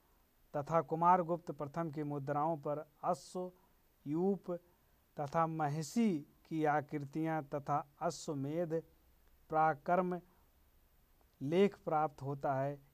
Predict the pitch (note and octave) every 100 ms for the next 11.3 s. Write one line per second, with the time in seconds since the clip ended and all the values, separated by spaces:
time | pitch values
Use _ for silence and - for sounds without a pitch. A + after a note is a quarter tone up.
0 | - D3 C#3+ C3+ C#3 C3+ C#3 C3+ C#3+ D3
1 | C3+ C3+ C3+ C#3 D3+ C#3+ C3+ C3 B2+ C3
2 | C3 - _ - C#3+ - C#3+ C#3 D3+ C#3
3 | C3+ _ _ _ D3 C#3 C3+ D#3 D3 C#3
4 | C3 C3 _ _ - C3 B2+ C3+ B2+ C3+
5 | B2+ B2+ A#2 A#2+ A#2 A#2 - _ _ _
6 | _ _ _ - E3 E3 D#3 D#3+ D3+ D3
7 | C#3+ D3 D3+ D#3 C#3+ C3 C3+ E3+ E3+ -
8 | E3 - - - - E3+ F3 F3 - _
9 | _ _ _ _ _ _ _ C3+ B2 D#3+
10 | E3+ E3 E3 D3 D#3+ D3+ E3 F#3 C#3 -
11 | D3 D3+